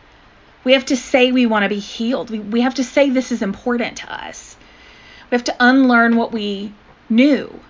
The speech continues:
We have to get uncomfortable. Healing is always uncomfortable. We have to learn and be willing to grow.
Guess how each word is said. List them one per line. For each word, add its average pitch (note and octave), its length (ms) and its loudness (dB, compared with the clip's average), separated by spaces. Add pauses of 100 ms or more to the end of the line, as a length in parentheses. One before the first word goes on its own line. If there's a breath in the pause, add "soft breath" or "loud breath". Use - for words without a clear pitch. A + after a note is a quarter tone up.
(920 loud breath)
We C4 120 2
have D4 180 2
to C#4 80 -4
get A#3+ 240 0
uncomfortable. A3 840 -4 (120)
Healing F4 720 -2
is A3 200 -6 (120)
always A3 420 2
uncomfortable. - 960 -12 (1120)
We B3+ 80 -4
have C#4 160 -2
to B3 120 0
learn A3+ 500 4
and G3+ 100 -2
be A3 120 -4
willing A3+ 420 0
to - 120 -6
grow. F#3+ 720 -4